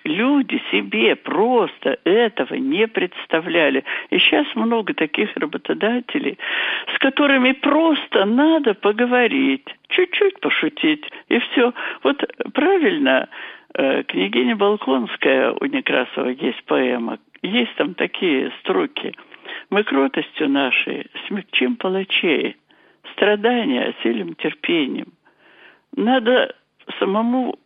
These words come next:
вести себя корректно и чуть-чуть встать на место того, с кем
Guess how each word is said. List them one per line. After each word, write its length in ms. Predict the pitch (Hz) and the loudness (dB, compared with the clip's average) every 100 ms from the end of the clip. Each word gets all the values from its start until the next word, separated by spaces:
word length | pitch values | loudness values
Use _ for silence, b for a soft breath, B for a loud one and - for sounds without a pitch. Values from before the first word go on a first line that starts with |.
| - | -12
вести 460 | - 202 208 226 214 | -4 -4 -2 -4 -2
себя 360 | - 220 214 214 B B - | 0 2 2 0 B B -2
корректно 1040 | 226 226 254 277 269 - - 139 127 123 - - | 2 2 4 2 0 -6 -4 0 2 0 -4 -2
и 220 | 185 175 | 0 0
чуть-чуть 500 | - 226 - - 370 | -2 -4 -2 -2 -2
встать 540 | - - - 226 233 - | -4 -8 -2 -2 -2 -2
на 120 | 180 | -2
место 720 | 175 190 196 - 165 151 170 B B B _ | 2 0 -2 -2 2 2 0 B B B _
того, 360 | 160 156 208 220 | 0 0 -2 -2
с 120 | - | -4
кем 360 | - 180 185 | -2 -2 -2